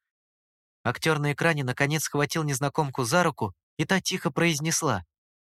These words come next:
"Ты умер. Можешь остаться в этом мире и управлять им, как пожелаешь. Любое твоё желание сбудется,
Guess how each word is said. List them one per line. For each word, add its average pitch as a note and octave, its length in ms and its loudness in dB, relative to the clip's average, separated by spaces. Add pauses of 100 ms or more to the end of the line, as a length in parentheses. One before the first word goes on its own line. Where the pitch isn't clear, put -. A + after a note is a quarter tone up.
(480)
"Ты D3 160 -4
умер. C3 420 -4 (500)
Можешь F3+ 360 -2
остаться D3+ 460 -2
в C3 40 -4
этом C#3+ 240 -6
мире D3+ 240 -2
и B2+ 40 -2
управлять D3+ 520 -2
им, C3+ 100 -6
как - 160 -4
пожелаешь. D3 640 -2 (500)
Любое E3 380 2
твоё D3 280 2
желание C#3 460 2
сбудется, B2+ 680 -2